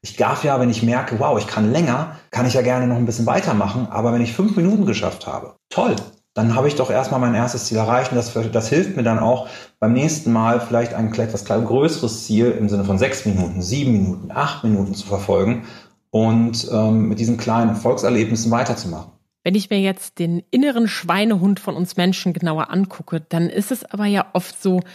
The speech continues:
Speaker 2: das Anfangen, das ist eigentlich nicht so das Problem. Und wir haben ja alle gerade diese tollen Vorsätze. Jetzt, äh, sind wir schon Mitte Januar, das heißt, die ersten Vorsätze sind vielleicht auch schon wieder gebrochen. Wir wollen also ein bisschen motivieren, dass man dran bleibt.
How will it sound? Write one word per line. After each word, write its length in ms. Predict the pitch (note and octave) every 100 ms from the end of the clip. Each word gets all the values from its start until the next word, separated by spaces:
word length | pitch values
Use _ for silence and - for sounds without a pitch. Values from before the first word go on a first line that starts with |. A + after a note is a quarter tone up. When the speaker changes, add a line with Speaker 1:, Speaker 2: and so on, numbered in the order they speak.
| - _ -
Speaker 2:
das 180 | - -
Anfangen, 640 | - G#3 D#4+ - D3+ D3+ C#3
das 160 | E3
ist 140 | D#4+ -
eigentlich 320 | C#4+ C#4+ -
nicht 200 | F#3+ -
so 120 | D#3+
das 220 | C#3+ -
Problem. 600 | - E3+ C#3+ C#3 C3+ C3+
Und 240 | - D#3 D3+
wir 140 | D#3+
haben 100 | A#3
ja 120 | A#3
alle 200 | - F3+
gerade 320 | F3 D3+ D3+ D#3+
diese 260 | D#3 D3+
tollen 360 | - E3 D#3 D#3
Vorsätze. 840 | - F3 A3+ A3 A3 - B3 B3+ - - - -
Jetzt, 440 | F3 F3 - - D#3+
äh, 100 | E3
sind 220 | G3+ G3
wir 80 | F#3
schon 440 | - F3+ F3 F3
Mitte 260 | D4+ - A#3
Januar, 560 | F3+ F3+ B3 C4 B3+ B3+
das 240 | G3+ -
heißt, 640 | F#3+ F#3+ F#3 - - -
die 120 | F#3
ersten 340 | A#2 F3+ - G3
Vorsätze 380 | F#3+ F3 F3 F3
sind 220 | F#3 F#3
vielleicht 800 | F3+ E3 E3 E3 G3 B3 - A3
auch 100 | -
schon 160 | B3
wieder 180 | G#3 G#3+
gebrochen. 760 | G#3+ G#3 A3 B3 - D#4 D#4+ B3
Wir 100 | F#3
wollen 200 | G#3 F#3+
also 140 | F#3+
ein 60 | G3
bisschen 220 | G3 G#3
motivieren, 560 | F#3+ F#3 F3+ G3+ G#3 G3 - - - -
dass 180 | - F#3+
man 140 | F#3+ F3+
dran 380 | D#3+ E3 C#4
bleibt. 500 | C4+ B3 B3+ C4 -